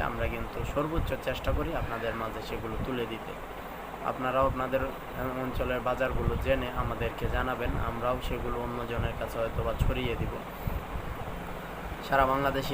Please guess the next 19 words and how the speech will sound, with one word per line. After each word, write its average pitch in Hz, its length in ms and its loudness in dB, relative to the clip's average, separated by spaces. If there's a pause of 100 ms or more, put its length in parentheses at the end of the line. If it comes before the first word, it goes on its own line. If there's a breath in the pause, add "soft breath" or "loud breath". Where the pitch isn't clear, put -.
এই 131 120 0
মুহূর্তে 135 320 2 (100)
যে 135 160 4
রেটে 127 220 0 (100)
পাইকারিভাবে 127 720 4 (160)
মুরগির 131 400 -2
বাচ্চা, 127 340 2 (440)
মুরগি 127 400 0 (460)
কেনা 127 240 2
বেচা 127 240 2
হবে, 127 220 0
সেটা 120 260 0
জানিয়ে 117 300 -2
দিচ্ছি। 117 220 -2 (120)
তবে, 117 220 -2 (280)
তবে 120 240 -2
আরেকটি 123 300 2 (140)
বিষয় 127 280 -2 (100)
সর্বপ্রথম 123 640 0